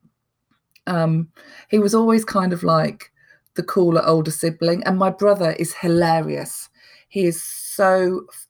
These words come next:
naturally funny, and he can, um, he can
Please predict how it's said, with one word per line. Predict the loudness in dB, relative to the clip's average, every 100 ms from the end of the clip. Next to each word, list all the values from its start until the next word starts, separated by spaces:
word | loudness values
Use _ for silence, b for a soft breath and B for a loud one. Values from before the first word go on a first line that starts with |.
| -6
naturally | -2 -2 -4 -10 -6 -4 -4
funny, | -6 -4 -2 0 0 -2 -4 B B B B B B -6
and | -2 -2 -2
he | -4
can, | -4 -4 -4 -6 _ _ _ _
um, | -6 -4 -4
he | -4 -6
can | -4 -6